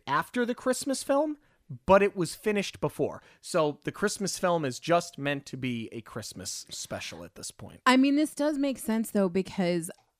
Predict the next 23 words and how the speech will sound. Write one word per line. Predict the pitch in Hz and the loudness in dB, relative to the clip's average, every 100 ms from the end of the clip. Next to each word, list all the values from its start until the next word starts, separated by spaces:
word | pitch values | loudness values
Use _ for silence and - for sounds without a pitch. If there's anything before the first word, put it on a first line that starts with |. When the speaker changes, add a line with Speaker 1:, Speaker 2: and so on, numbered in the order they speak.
| _ - | _ -4
Speaker 2:
we | 196 262 | 2 2
had | 262 | 2
talked | 214 233 226 | -2 -4 -2
about | 208 196 | 0 0
this | 180 - | -2 -2
last | 202 202 - | 2 2 0
week, | 180 175 160 - _ _ _ - | -2 0 -2 -6 _ _ _ -8
that | 160 196 180 165 - _ _ _ _ _ _ _ _ - | 0 2 2 0 -4 _ _ _ _ _ _ _ _ 4
a | 208 | 6
lot | 190 180 214 226 226 - | 6 8 8 8 6 4
of | 202 185 170 | 4 4 2
the | 180 175 | 2 2
Disney | 175 190 185 | 2 2 4
Renaissance | 170 170 170 - 160 151 | 4 2 0 0 0 0
films | - 160 156 156 151 - _ _ | 0 0 2 0 -2 -6 _ _
had | - - 202 202 175 165 165 - | -14 0 4 6 4 2 -4 -10
television | - - 247 180 160 160 | -6 0 2 4 2 2
series. | 151 160 143 151 - 185 | 2 0 0 -2 -2 4
I | 185 170 143 - | 4 4 -2 4
vividly | 233 247 262 233 208 | 4 6 4 6 6
remember | 190 185 175 165 | 6 4 4 2
Little | 156 156 | -2 2
Mermaid. | 156 151 156 | 2 4 0